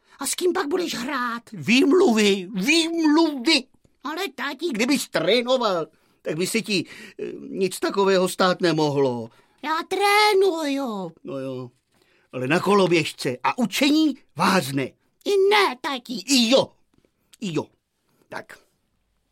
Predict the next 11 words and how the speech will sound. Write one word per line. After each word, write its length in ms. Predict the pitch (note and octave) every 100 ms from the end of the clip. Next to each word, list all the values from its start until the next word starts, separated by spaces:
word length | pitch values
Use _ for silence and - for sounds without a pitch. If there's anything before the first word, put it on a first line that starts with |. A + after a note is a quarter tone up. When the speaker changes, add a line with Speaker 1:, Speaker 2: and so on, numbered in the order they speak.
| _
Speaker 2:
a 80 | C#3
hned 220 | B2 D#3
si 100 | E3+
tě 100 | D#3+
vyzkouším. 560 | D3 C#3 D3 A#2+ - G2+ _ _ _ _ _ -
No, 160 | A#3+ - _ _ _ _ _ _ _ _ _ _ _ _ _ _ -
co 120 | D#3+
bylo 260 | D#3 E3 D#3
dneska 520 | C3+ C#3+ - - B2
ve 160 | B2 C3+
škole? 480 | - - E3+ F#3